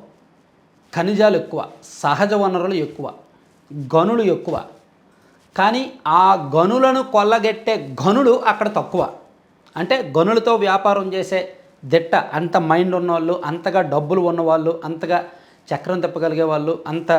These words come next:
బిజినెస్ మ్యాన్స్ ఆఫ్రికాలో లేరు. కాస్త వెనుకబడిన ప్రాంతం అది, అంతే కూడా అటవీ ప్రాంతం, వెనుకబడిన ప్రాంతం అనమాట. So అందుకే అక్కడ వాళ్ళు జీవనశైలి చూస్తే, ఆ ఫోటోలు, వీడియోలు మనం చూస్తేనే తెలిసిపోద్ది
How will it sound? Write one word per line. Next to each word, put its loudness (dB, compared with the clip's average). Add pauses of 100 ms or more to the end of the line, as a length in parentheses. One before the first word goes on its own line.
బిజినెస్ -4
మ్యాన్స్ -4
ఆఫ్రికాలో -2
లేరు. -6 (420)
కాస్త -6
వెనుకబడిన 0
ప్రాంతం -2
అది, -8
అంతే -8
కూడా -4
అటవీ -6
ప్రాంతం, -4
వెనుకబడిన -6
ప్రాంతం -10
అనమాట. -16 (760)
So 0
అందుకే 0 (160)
అక్కడ 0
వాళ్ళు 2
జీవనశైలి 0
చూస్తే, -4
ఆ 4
ఫోటోలు, 0
వీడియోలు 0
మనం -6
చూస్తేనే -4
తెలిసిపోద్ది -8